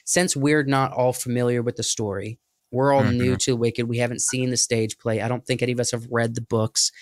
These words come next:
Speaker 1: People that are watching, I hope, are in the same position. What is the setting for Wicked,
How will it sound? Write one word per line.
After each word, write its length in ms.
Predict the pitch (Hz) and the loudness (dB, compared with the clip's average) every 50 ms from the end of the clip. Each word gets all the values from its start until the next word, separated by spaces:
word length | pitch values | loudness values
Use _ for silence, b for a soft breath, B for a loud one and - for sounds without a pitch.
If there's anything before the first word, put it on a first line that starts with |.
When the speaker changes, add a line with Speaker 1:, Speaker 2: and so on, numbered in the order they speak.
| B B B B B _ | B B B B B _
Speaker 1:
People 240 | - 156 147 156 151 | -4 0 0 2 4
that 80 | 147 143 | 4 4
are 80 | 135 | 4
watching, 440 | 117 120 123 120 123 - - 131 120 | 4 4 2 2 2 2 0 -2 -2
I 60 | 113 | -2
hope, 260 | 107 104 123 113 - | -2 -2 -4 -2 0
are 120 | 117 113 117 | 0 0 0
in 80 | 113 | 0
the 40 | 110 104 | 0 0
same 420 | - - - 117 113 117 113 110 | 0 0 0 0 0 -2 -2 -4
position. 640 | - - 110 101 107 107 110 113 - - 160 170 165 - b b b b b b b _ | -4 -4 -4 -2 -2 0 -2 -2 -2 -2 -2 -2 -4 -8 b b b b b b b _
What 420 | - 110 120 147 165 165 143 - _ _ | -4 0 4 4 4 4 2 -2 _ _
is 300 | - 139 139 139 131 - | 0 2 2 2 2 0
the 80 | - 139 | 0 -2
setting 520 | 135 - - - 131 113 113 117 113 110 | -2 0 0 0 0 0 0 0 0 -2
for 200 | 101 - - 113 | -4 -6 -8 -8
Wicked, 440 | 107 104 107 104 - - 107 - - | -6 -6 -6 -6 -6 -8 -10 -12 -12